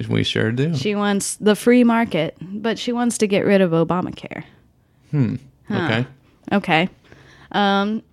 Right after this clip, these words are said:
Speaker 2: Hillary for Iowa, at Hillary for I A, says, "We can't afford to start from scratch on healthcare. Obamacare is a great accomplishment. Now let's make it work."
Speaker 1: The Huffington Post,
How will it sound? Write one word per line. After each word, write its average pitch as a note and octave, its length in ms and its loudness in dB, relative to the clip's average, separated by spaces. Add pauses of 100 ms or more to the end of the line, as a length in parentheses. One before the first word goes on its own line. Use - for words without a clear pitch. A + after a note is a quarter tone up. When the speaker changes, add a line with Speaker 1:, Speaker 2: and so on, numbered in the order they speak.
(280)
Speaker 2:
Hillary C4 840 -2
for C4 240 0
Iowa, G3+ 720 2 (540)
at F#3+ 220 0
Hillary G#3 460 2
for G3 240 0
I F#3 260 0
A, F#3 420 -2 (460)
says, C4+ 320 0
"We C4+ 120 0
can't E4+ 280 0
afford B3+ 420 0
to A3 80 0
start A3+ 380 -2
from A#3 160 0
scratch F3+ 560 0
on F3 200 -2
healthcare. - 640 -6 (380)
Obamacare B3 920 0
is F#3+ 460 -2
a G3 120 0
great G#3 440 -2
accomplishment. G#3 920 -2 (160)
Now F3+ 200 0
let's F3+ 240 0
make F3+ 220 0
it F#3+ 120 -2
work." - 460 -4 (300)
Speaker 1:
The A#2+ 160 2
Huffington C#3+ 720 2
Post, - 600 -2